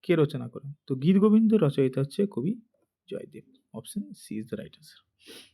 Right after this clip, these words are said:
লোকসভার সদস্য হতে গেলে ন্যূনতম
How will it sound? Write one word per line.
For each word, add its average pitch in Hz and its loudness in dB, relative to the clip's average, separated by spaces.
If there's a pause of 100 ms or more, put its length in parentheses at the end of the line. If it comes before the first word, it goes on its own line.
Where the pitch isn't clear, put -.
(420)
লোকসভার 214 2
সদস্য 160 2 (140)
হতে 139 -2
গেলে 131 2 (1600)
ন্যূনতম 185 4